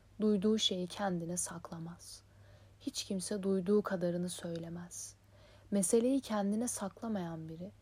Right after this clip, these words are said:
meselenin sahibini de kendine saklamayacaktır. Her insanın ona ne kadar güveniliyorsa o kadar güvendiği biri vardır. Gevezeliğine gem vurup bir insanın kulağıyla yetinse bile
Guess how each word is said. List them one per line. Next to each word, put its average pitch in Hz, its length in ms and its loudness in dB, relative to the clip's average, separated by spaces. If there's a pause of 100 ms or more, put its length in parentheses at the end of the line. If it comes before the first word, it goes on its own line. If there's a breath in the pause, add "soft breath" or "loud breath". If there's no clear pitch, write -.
(320 soft breath)
meselenin 220 520 6
sahibini 196 720 0
de 185 120 0
kendine 180 560 -2
saklamayacaktır. - 1160 -6 (1000 soft breath)
Her 285 180 2
insanın 180 600 0 (320)
ona 226 180 -2
ne 247 120 -2
kadar 190 380 -2
güveniliyorsa 175 1000 -2 (260)
o 269 80 4
kadar 185 340 -2
güvendiği 175 640 -4
biri 175 180 -4
vardır. 170 540 -14 (640 soft breath)
Gevezeliğine 196 840 6 (140)
gem 190 340 2
vurup 160 200 -4 (140)
bir 196 140 0
insanın 175 480 -2
kulağıyla 180 580 -2
yetinse 175 640 -4
bile 165 180 -6